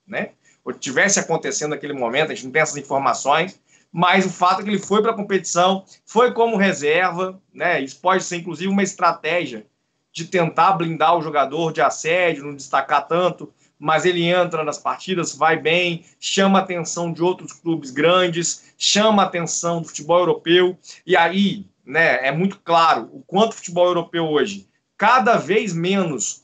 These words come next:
olha pra jogador que tá na América do Sul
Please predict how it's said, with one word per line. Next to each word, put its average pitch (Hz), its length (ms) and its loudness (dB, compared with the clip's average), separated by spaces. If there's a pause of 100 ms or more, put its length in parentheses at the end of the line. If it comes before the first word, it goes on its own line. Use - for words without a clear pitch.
olha 202 440 4
pra 170 160 -2
jogador 156 540 -2
que - 60 -20 (120)
tá 151 100 0
na 147 60 2
América 147 320 -2
do 143 80 -10
Sul 131 360 -8